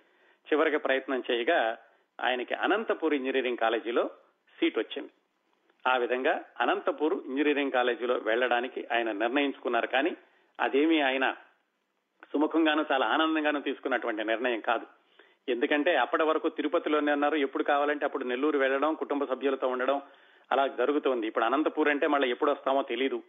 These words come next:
మొత్తానికి ఎలాగైతే సీటు వచ్చింది కాబట్టి వాళ్ళ నాన్నగారు కూడా, "మరి తప్పదురా అబ్బాయి, నువ్వు దూరాభారం అయినా సరే వెళ్ళి చదువుకోవాల్సిందే, చదువు ముఖ్యం" అని చెప్పి అనంతపూర్ పంపించారు. అనంతపూర్ ఇంజనీరింగ్ కాలేజీలో జాయిన్ అయ్యాక మరి సహజంగానే ర్యాగింగ్ ఉంటుంది కదా, కానీ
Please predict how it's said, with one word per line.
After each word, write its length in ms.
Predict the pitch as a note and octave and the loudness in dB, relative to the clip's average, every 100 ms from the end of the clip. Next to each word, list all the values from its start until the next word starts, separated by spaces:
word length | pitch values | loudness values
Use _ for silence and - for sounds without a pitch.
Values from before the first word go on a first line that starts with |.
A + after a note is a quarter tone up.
| _ _ _ _ | _ _ _ _
మొత్తానికి 400 | C3+ C3 D3+ D3 | -4 0 0 2
ఎలాగైతే 400 | F3+ C#3 C3+ C3+ | 2 2 0 0
సీటు 300 | C#3+ - F#3 | -2 -2 -2
వచ్చింది 280 | D3 - C3 | -2 -2 -2
కాబట్టి 460 | A#2+ A2 B2+ G#3 C4+ _ _ _ - | 0 0 -2 -4 -10 _ _ _ -2
వాళ్ళ 140 | B2 | 0
నాన్నగారు 420 | A2+ B2+ D3+ C#3+ C#3 | 2 2 2 2 2
కూడా, 280 | C3+ D#3 - - _ _ - | 0 0 -2 -14 _ _ -8
"మరి 120 | A#2+ | -6
తప్పదురా 420 | - - D3+ C#3+ | -4 -2 0 2
అబ్బాయి, 220 | C3+ D3 | 2 0
నువ్వు 180 | C#3+ B2+ | 0 -4
దూరాభారం 480 | A2 C3+ D3 C3+ C3+ | 0 0 2 0 0
అయినా 180 | C3+ C3+ | -2 -4
సరే 180 | C3 C3 | -2 -2
వెళ్ళి 300 | A#2+ C3 A#2+ | -2 -4 -2
చదువుకోవాల్సిందే, 560 | C#3 C#3 C3+ B2+ B2+ | -2 0 0 0 -4
చదువు 280 | C3+ B2 C#3 | -4 -2 -2
ముఖ్యం" 280 | C3+ B2 B2+ | -2 -2 -4
అని 100 | A#2+ | -4
చెప్పి 200 | C3 - | -4 -2
అనంతపూర్ 400 | A#2 A#2+ G2+ A2+ | -2 -2 -6 -8
పంపించారు. 400 | - - - - - _ _ _ _ _ _ _ _ - | -8 -10 -12 -12 -14 _ _ _ _ _ _ _ _ -2
అనంతపూర్ 400 | D#3 F#3+ G#3 F#3 | 0 0 0 0
ఇంజనీరింగ్ 420 | D3+ D#3 D#3+ D#3+ | 2 2 2 2
కాలేజీలో 400 | D3+ C#3 C3+ C3+ | 2 0 0 0
జాయిన్ 280 | C3 A#2+ B2 | 0 0 2
అయ్యాక 520 | A#2 A#2 C#3 E3 A#2+ - | 2 0 2 0 0 -2
మరి 140 | C#3 | -2
సహజంగానే 420 | D#3+ D3+ D#3+ D#3+ D#3+ | 0 0 0 2 2
ర్యాగింగ్ 340 | C3+ D#3+ F3 | 2 2 0
ఉంటుంది 280 | E3 D#3 E3 | 0 0 2
కదా, 260 | E3+ G3 C#4 - _ _ - | 2 0 -4 -16 _ _ -4
కానీ 480 | D3+ E3 D3 C#3+ | 0 0 0 -2